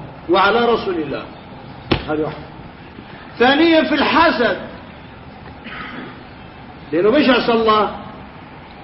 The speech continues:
أول معصية عصى إبليس الله بها شيئا، الكبر والحسد. تبعك في الكبر والحسد،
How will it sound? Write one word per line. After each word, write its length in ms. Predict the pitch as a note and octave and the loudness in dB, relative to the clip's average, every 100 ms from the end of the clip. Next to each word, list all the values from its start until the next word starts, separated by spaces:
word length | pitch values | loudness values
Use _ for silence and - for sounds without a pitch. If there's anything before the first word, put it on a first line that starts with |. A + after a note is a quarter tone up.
| - - | -14 0
أول 300 | A#3+ B3+ A#3+ | 4 6 4
معصية 420 | A3+ G#3+ B3+ C#4+ | 2 0 2 4
عصى 280 | A#3+ A#3 A#3 | 6 4 4
إبليس 460 | A#3 F#3+ B3+ C4+ A3+ | 2 2 0 0 0
الله 320 | A3+ A3+ G#3+ | 2 4 2
بها 280 | G#3+ A#3 A#3+ | 2 4 4
شيئا، 520 | - A3+ A#3+ C#4 C4+ - - - - - G#3+ | 0 0 0 0 -6 -10 -16 -16 -16 -2 2
الكبر 400 | A#3 - F#4+ F#4 | 2 4 4 6
والحسد. 640 | D4 A#3 D4+ D#4+ A#3 F#3+ - - - - - - | 4 4 2 2 2 0 -4 -14 -16 -18 -18 0
تبعك 500 | C#4 C#4+ E4+ E4+ D#4+ | 2 4 6 6 4
في 120 | - D4 | 2 -2
الكبر 420 | B3+ E4 D#4 C4+ | 0 2 2 4
والحسد، 500 | A#3+ G#3+ G#3+ D3+ | 4 2 -2 -4